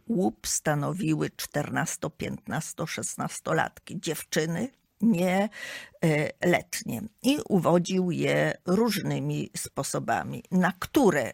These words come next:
zadziałał jego urok, te szły momentalnie z nim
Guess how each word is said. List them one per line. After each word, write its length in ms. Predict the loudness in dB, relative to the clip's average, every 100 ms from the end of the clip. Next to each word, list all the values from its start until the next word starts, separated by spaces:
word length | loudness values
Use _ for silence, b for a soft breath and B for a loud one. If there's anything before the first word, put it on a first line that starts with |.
| -4
zadziałał 840 | -2 0 2 2 2 2 -2 -6 -6
jego 680 | -2 0 0 -2 -2 -4 -10 _
urok, 580 | 0 2 2 0 -2 -12 B B B _
te 240 | 2 4 2
szły 640 | -2 -4 -2 0 2 0
momentalnie 1120 | 0 2 2 0 2 2 2 0 0 0 0 -4
z 240 | -8 -8 -4
nim 360 | -4 -2 -4